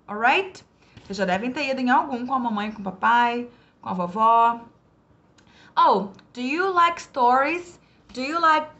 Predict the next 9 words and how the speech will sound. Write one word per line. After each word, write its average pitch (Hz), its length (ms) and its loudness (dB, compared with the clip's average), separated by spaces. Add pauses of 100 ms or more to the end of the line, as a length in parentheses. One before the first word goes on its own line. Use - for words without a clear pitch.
(300)
do 208 120 -10
you 285 160 -6
like 320 340 -2
books? 339 500 -2 (160)
Huh? 262 340 0 (520)
Do 233 100 -14
you 277 120 -6
like 285 320 0
books - 580 -4